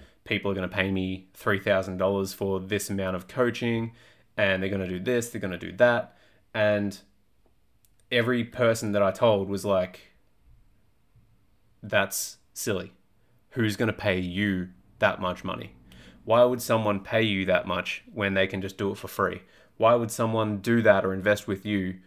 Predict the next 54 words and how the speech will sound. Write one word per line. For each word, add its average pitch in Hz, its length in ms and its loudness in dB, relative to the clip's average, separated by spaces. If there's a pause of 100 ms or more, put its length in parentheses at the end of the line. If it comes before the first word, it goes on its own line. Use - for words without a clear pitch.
(140)
when 98 400 0
you 104 140 -4
can't 104 260 4
even 101 120 2
get 101 120 2
your 98 160 4
own 110 140 6
mental 92 240 -2
health 90 240 -4
together? 90 420 -2
When 104 100 -4
you 104 100 0
can't, 104 220 0
and 98 140 -2
I 95 40 0
was 87 80 -4
like, 85 120 -8
"Fuck - 320 -2
yeah, 92 140 -2
these 98 200 -4
are 95 80 -8
all 92 80 -10
valid 90 320 0
points." - 380 -6 (640)
And 104 500 2 (1040)
my 113 140 0
brother 117 300 6
was 95 160 0
the 92 60 -6
first 110 360 0
one 104 200 0
that 95 120 -4
said, 95 460 0 (580)
"All 104 80 4
right, 101 220 4 (160)
cool. 127 320 0 (240)
Like, - 80 -12
that's 110 160 -2
a 110 40 0
lot 113 140 6
of 104 80 4
fucking 107 300 2
money, 104 260 2
so 98 320 -2 (600)
you 104 100 -8
better 110 160 2
go 107 160 4
to 98 60 2
work 110 300 2
for 98 260 -2
it." - 80 -6 (720)
And 107 160 2
that 127 100 4
was, 113 520 -4